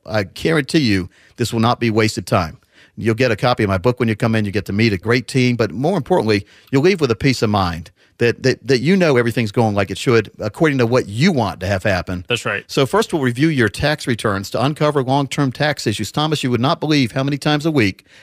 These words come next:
Speaker 1: we find people that are overpaying taxes and didn't even know it.
Speaker 2: Mm.
Speaker 1: And so if you could reduce taxes without anything bad happening, would you want to do it? Of
Speaker 2: <laughs>
Speaker 1: course.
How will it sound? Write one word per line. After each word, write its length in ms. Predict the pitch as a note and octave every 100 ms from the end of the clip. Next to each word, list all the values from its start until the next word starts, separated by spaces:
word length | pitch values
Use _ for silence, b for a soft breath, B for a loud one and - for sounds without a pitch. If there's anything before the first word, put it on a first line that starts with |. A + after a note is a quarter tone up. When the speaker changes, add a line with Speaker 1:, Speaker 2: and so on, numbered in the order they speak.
| b
Speaker 1:
we 120 | C3+
find 240 | - C3 B2
people 200 | C#3+ C3
that 100 | B2
are 100 | A2+
overpaying 600 | C3 D3 E3 E3+ C#3 C3+
taxes 560 | D3+ C#3 B2+ G2+ F2 - b b
and 120 | B2+
didn't 140 | C#3
even 180 | C3 B2
know 200 | B2 G2
it. 120 | - -
Speaker 2:
Mm. 240 | C3 A2 B B -
Speaker 1:
And 260 | B2 B2
so 180 | - C3+
if 120 | A#2+
you 80 | B2+
could 180 | C3 A2
reduce 320 | A2+ C#3+ G#3+
taxes 400 | F#3 F3+ - B2+
without 300 | C3 B2 F#3+
anything 220 | G3 G#3
bad 200 | G3 G3
happening, 340 | D3 A2 A#2 A2+
would 120 | B2+
you 80 | B2
want 140 | B2+
to 60 | A#2+
do 180 | A#2 F2+
it? 100 | -
Of 100 | F3
Speaker 2:
<laughs> 20 |
Speaker 1:
course. 420 | F4 F#4+ - -